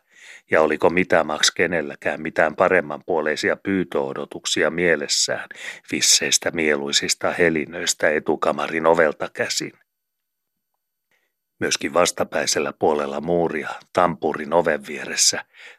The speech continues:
oli huomattu viimeiset tapahtumiset muurin toisella puolella etukamarin ovella, ja Krooklan Mikkelin pää liuhoine parranhaituvineen ilmestyi hänen kurjen kurkkunsa venymillä näkyville kaakelikulman takaa,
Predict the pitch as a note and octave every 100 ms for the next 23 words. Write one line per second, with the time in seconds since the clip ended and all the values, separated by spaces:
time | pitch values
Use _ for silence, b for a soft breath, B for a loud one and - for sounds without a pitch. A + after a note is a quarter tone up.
0 | - F#2 D#2 D#2+ C#2+ - F2 D2+ E2 D2
1 | C#2+ - - E2+ - D#2+ - - C#2+ -
2 | E2+ F#2 F2 C#2 C#2 F#2 E2 E2 C2+ -
3 | E2+ C#2 C#2+ D#2 E2 F#2 E2+ - C#2+ C#2+
4 | C#2 D2 E2+ F2 D2 C#2 - B B B
5 | B B _ - C#2+ - G#2 F#2+ E2+ -
6 | C#2+ D2+ F#2+ - - C#2+ C2 - G2+ F2
7 | D2 D#2 E2+ C#2+ - D2 D2 - F2+ E2+
8 | D#2+ D#2 C#2 C#2+ C#2 D2+ C#2+ C2 - -
9 | B B _ E2+ C#2+ C#2+ - - D2 D#2
10 | D#2 D2 F#2+ E2+ D2+ C#2+ - D2 - F#2
11 | F2 D2+ E2+ E2+ D#2 C#2+ D2 C#2 E2 E2+
12 | - D2+ C#2+ D2+ D2 - E2 D2 - C#2+
13 | - G2 D#2+ E2 - E2+ - - D2